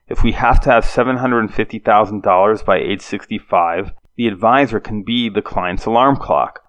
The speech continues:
alerting them at each meeting what their contributions need to be to stay on track for the important date they have twenty years from now. I think it might be more helpful than visualizing the cappuccino as five minutes of retirement.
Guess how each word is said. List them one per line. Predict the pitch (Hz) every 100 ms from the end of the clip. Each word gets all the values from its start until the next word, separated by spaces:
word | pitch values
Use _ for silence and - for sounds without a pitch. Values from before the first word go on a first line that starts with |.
| -
alerting | 98 110 117 123
them | 110 101
at | 98 -
each | 113 -
meeting | 104 98 98 101
what | 95 92
their | 104
contributions | - 107 104 107 98 104 113 95
need | 104 107 -
to | 101
be | 95 95
to | 92
stay | - 107 104
on | 110
track | - - 92 90 -
for | -
the | 98 98
important | 90 - 98 104 101
date | 95 113 104
they | 95 92
have | 95 92 -
twenty | - 107 101
years | 101 120 127 -
from | 107
now. | 87 76 - - _ -
I | -
think | - 156 165
it |
might | 131 120
be | 127
more | 113 120
helpful | 113 123 123 - 101 95
than | 98 98
visualizing | 107 107 120 104 95 95 101
the | 90
cappuccino | - 107 104 104 - 120 110 95
as | 95
five | - 101 101
minutes | 101 95 92
of | 95
retirement. | 92 90 - 95 90 80 -